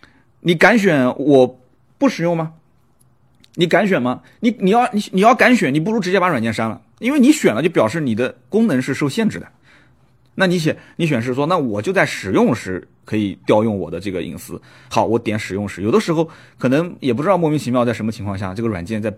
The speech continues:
后台它运行了，然后叮咚跳出一个对话框，好像苹果手机还好，安卓手机有的时候就会出现这样，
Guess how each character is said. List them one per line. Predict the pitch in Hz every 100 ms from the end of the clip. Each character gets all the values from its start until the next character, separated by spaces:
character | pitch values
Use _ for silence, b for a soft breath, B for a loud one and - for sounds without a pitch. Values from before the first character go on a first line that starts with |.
| - _
后 | - 208
台 | 117
它 | 95 107
运 | 113
行 | - 76
了， | 82 B B
然 | - 113
后 |
叮 | 220 226
咚 | 220 214
跳 | 165
出 | 127 120
一 |
个 | 113
对 | 110
话 | 107
框， | 98 90 - b b b b
好 | - 117
像 | 135
苹 | 170
果 | 202
手 | 156
机 | 92
还 | 95
好， | 90 80
安 | 180
卓 | 175 175
手 | 156 95
机 |
有 | 101
的 | 95
时 | 104 90
候 | 95
就 | 98
会 | 98
出 | 95 101
现 | 101
这 | 85
样， | -